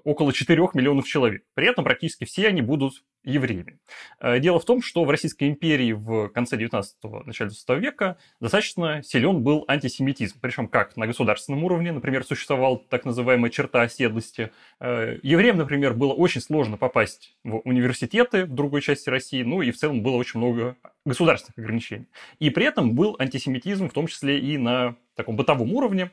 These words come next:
с которым постоянно этим людям приходилось сталкиваться. Э, по своим таким культурным особенностям и особенностям своего проживания многие евреи были предпринимателями, деятелями достаточно высокой квалификации. И, э, в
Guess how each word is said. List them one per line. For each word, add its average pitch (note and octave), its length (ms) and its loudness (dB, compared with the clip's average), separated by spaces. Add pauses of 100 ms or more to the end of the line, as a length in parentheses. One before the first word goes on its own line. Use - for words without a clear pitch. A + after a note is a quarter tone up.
(180)
с - 80 -20
которым G3 320 2
постоянно C#3+ 440 0
этим B2+ 300 -6
людям D#3 180 -2
приходилось C3 400 -4
сталкиваться. - 600 -4 (500)
Э, A2 220 2 (440)
по B3 200 2
своим D3+ 540 2
таким A#2 240 -4
культурным D#3 520 2
особенностям A#2+ 720 0
и B2 220 -4
особенностям A#2+ 420 2
своего A#2 180 -2
проживания F3 480 0
многие C3+ 340 0
евреи B2+ 280 2
были A2 320 -2
предпринимателями, E3 960 -2
деятелями G#2+ 800 -6
достаточно - 580 -10 (320)
высокой C#3 400 0
квалификации. E3 840 -2 (380)
И, G#3 360 0
э, E3 200 -2
в C3 640 -2